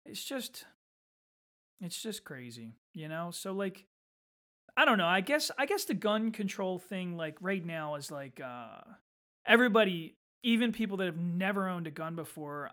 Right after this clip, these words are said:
I'll say this, I'm a little worried about that. I'm a little worried about new gun owners right now, you know? It's not like you can go to a range and learn how to fucking load and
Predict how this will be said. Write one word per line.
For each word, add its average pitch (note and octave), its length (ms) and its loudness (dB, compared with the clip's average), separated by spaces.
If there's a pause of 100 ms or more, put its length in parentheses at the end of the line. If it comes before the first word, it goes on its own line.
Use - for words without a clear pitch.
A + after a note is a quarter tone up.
I'll A#3 140 2
say C4 240 -2
this, A#3+ 260 2
I'm G3 100 0
a G3+ 60 0
little A#3+ 240 -2
worried F#3+ 260 2
about D3+ 260 -4
that. D3 360 -4 (400)
I'm F#3 60 -4
a G3 40 2
little C#4+ 220 2
worried A#3 220 6
about F3 440 0
new G3+ 460 2
gun E3 300 -4
owners C3+ 480 -12
right D3+ 340 -4
now, B2 380 -12 (420)
you D3+ 140 -6
know? C#3 280 -4 (160)
It's G#3 220 2
not A3 200 2
like A#3+ 180 0
you G#3+ 100 -4
can F#3+ 100 0
go G3 160 4
to F#3+ 120 4
a F3 100 0
range E3 760 -4
and D3+ 440 -8 (500)
learn G#3 380 4
how F3 200 -2
to E3 100 -2
fucking E3+ 560 -6 (120)
load G3 580 2
and D3 220 -8